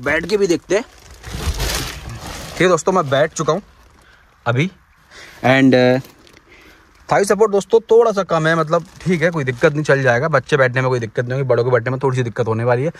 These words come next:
बाकी कुछ इस type से इसमें आपको view मिलता है। देखिए एसी band की placement आपको देखने को जरूर मिल जाती है पीछे। यहाँ पर बात करें कोई चार्जिंग port नहीं है,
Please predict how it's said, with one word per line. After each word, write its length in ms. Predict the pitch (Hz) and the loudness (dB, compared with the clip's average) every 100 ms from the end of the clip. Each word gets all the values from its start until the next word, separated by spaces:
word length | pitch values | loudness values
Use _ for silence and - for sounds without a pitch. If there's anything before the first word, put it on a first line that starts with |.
| - - - | -18 -14 -4
बाकी 400 | 139 - 185 190 - - - | -4 -2 -4 -4 -6 -12 -2
कुछ 120 | 151 | 0
इस 80 | 160 | 2
type 160 | - | 0
से 80 | 160 | 0
इसमें 140 | 156 165 | -2 -2
आपको 200 | 147 147 | 0 0
view 160 | 143 | 2
मिलता 280 | 151 139 160 | 2 2 0
है। 80 | 175 - | -2 -4
देखिए 220 | 120 139 | 0 2
एसी 160 | 123 143 | 2 2
band 140 | 135 | 0
की 60 | 131 | 0
placement 280 | 135 135 | -2 0
आपको 160 | 131 139 | 0 0
देखने 260 | 127 139 123 | -2 -2 0
को 120 | 156 | 0
जरूर 220 | 127 113 | 0 -2
मिल 160 | 117 113 | -2 0
जाती 220 | 117 127 | 0 0
है 60 | |
पीछे। 340 | 123 151 151 196 - - _ _ - - - _ - | -2 0 0 -4 -4 -20 _ _ -20 -20 -20 _ -4
यहाँ 160 | 123 135 | 0 0
पर 80 | 147 | 0
बात 160 | 143 | 0
करें 160 | 143 151 | 0 0
कोई 100 | 143 | 0
चार्जिंग 260 | 139 127 127 | -2 -4 -2
port 260 | 139 135 | -2 -2
नहीं 140 | 135 | -4
है, 120 | 156 | -4